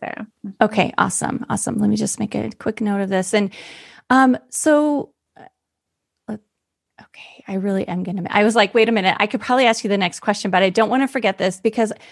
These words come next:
Speaker 1: Mm-hmm,
Speaker 2: um,
Speaker 1: mm-hmm.
Speaker 2: this is such a big opportunity, especially because you're in that group." Um,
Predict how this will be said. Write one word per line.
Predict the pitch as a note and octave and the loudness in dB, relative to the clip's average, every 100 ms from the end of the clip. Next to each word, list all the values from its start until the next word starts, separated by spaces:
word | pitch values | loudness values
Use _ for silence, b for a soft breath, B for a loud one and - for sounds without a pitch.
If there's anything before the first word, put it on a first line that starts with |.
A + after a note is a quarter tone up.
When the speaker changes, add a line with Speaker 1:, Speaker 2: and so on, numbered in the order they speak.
| B B | B B
Speaker 1:
Mm-hmm, | F#3+ A3 | -4 0
Speaker 2:
um, | A#3 G#3 G3+ | 2 4 2
Speaker 1:
mm-hmm. | G3 - | -2 -4
Speaker 2:
this | A#3 B3+ | -2 0
is | A#3 - | -2 0
such | B3 A#3+ | -2 0
a | C#4+ | 0
big | G#3+ G#3+ | 2 4
opportunity, | G#3+ G#3 - G#3 G3+ | 2 -2 -2 0 0
especially | F#3+ - A3 A3 D4 C#4 C#4+ | -2 -2 0 0 -2 -2 0
because | B3 B3 A#3+ G3+ | 0 -2 -2 0
you're | G#3 | -2
in | - G3+ G3 | -4 -2 -2
that | G3+ - | -2 -4
group." | - F#3 F3+ G#3+ A#3+ - - _ _ _ _ | -6 -2 0 0 -2 -10 -20 _ _ _ _
Um, | G3 F#3 E3+ - - | 0 2 0 -2 -8